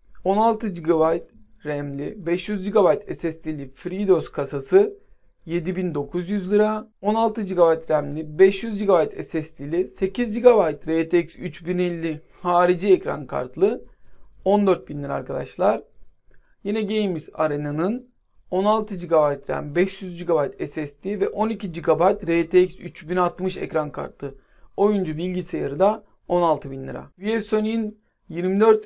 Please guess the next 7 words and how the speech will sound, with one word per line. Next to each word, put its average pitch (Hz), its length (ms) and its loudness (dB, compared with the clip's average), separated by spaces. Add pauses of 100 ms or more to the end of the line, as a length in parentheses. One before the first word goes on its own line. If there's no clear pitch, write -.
inç 180 440 -8 (140)
bir 160 200 -4
milisaniye 202 680 0
tepki 165 300 -8
süresine 147 460 -2
sahip 156 640 2 (840)
monitörü 190 760 0